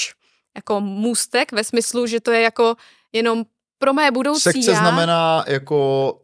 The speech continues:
Speaker 1: Můžeš si to představit jako nadpis a pod tím něco.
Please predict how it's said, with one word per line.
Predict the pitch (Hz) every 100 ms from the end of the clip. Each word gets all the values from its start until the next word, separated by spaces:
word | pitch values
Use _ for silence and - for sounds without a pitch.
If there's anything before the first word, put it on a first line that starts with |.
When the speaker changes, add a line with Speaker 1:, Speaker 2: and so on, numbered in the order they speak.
| -
Speaker 1:
Můžeš | 254 254 285 311
si | 294
to | 311
představit | 277 - 269
jako | 262 247
nadpis | 208 - 226 202 -
a | 214
pod | 202
tím | - 202
něco. | 190 190 196